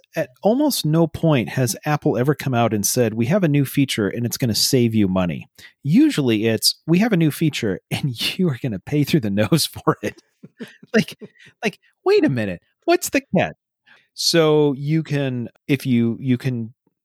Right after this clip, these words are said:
you have, there's an individual plan, a family plan, and a premier plan. And so we, we already have most of the stuff in the premier plan.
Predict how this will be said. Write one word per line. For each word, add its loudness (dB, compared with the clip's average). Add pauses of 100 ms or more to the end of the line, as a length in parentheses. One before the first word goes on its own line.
(160)
you 2
have, 0
there's 0
an -6
individual 2
plan, 0
a -2
family 0
plan, -4
and -4
a -10
premier -2
plan. -10
And -6
so 2
we, 2
we 2
already 2
have -2
most 0
of -2
the -2
stuff -2
in -4
the -4
premier -2
plan. -4